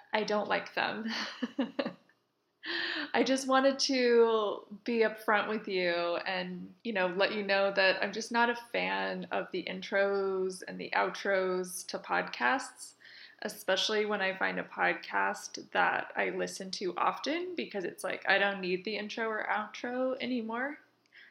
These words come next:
I like to just dive right in. And one of my favorite podcasts, the astrology podcast hosted by Chris Brennan, does the same thing.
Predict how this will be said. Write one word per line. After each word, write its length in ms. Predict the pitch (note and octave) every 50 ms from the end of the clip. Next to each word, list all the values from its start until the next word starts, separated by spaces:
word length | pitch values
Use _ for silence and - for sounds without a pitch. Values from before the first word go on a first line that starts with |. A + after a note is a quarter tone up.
| _ _ _ _
I 120 | - A3 G#3+
like 200 | A3+ B3 C4+ C4+
to 80 | C4+ B3
just 400 | A#3+ B3 A#3 - - - G3+ F3+
dive 440 | G3 F#3+ F#3+ F#3+ F#3 F#3 F#3 F3+ F3+ - _ _ _ _ - F3+ F3+ F3
right 360 | F3+ F#3 F#3 F3+ F#3 G3 G#3 G3+
in. 380 | - - - - - G#3+ A3+ - _ _ _ _ _ _ _ _ _ _ _ _ _
And 340 | G#3 G3+ G3 G3 G3 F#3 F#3+ - - _ _ _ _
one 220 | G3+ G3+ G#3 G3+
of 160 | G#3+ G#3+ G#3 G#3
my 200 | G3+ G3 G3 F#3 F#3 - _ _
favorite 460 | _ G#3 G3+ G3+ G3 G#3 F#3+ - - -
podcasts, 800 | - - F#3+ F3 E3+ F3 - - - D#3+ D#3 E3 F3 - - -
the 120 | - F3
astrology 720 | F3 F#3 - - - - A#3 C4+ C#4+ C#4 - - F#3 F3 F3
podcast 800 | - - A2 - F3 - - - E3 E3+ - F#3+ - - - - - -
hosted 440 | - G#3 F#3 F3+ - - F#3 F3+ F3
by 160 | F3 E3 E3+
Chris 340 | E3+ - - - - - -
Brennan, 640 | F3+ F3+ - G#3 A3+ A#3 G3+ F#3 F3 F3 E3+ F3 F#3 - _ - - - - - - _ _ _ _ - G#3
does 580 | F#3 A3+ A3 A3+ A3+ A3+ A3+ A3 - - - - - - - - _ _ _ _ -
the 120 | A3+ A3
same 280 | A3+ - B3 A#3+ A#3+ A#3
thing. 400 | - C#4+ G4 - - - F#3